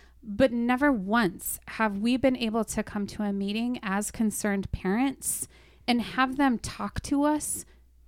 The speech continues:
as concerned parents and not domestic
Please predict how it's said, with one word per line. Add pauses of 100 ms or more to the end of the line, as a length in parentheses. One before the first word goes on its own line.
(140)
as
concerned
parents (400)
and
not
domestic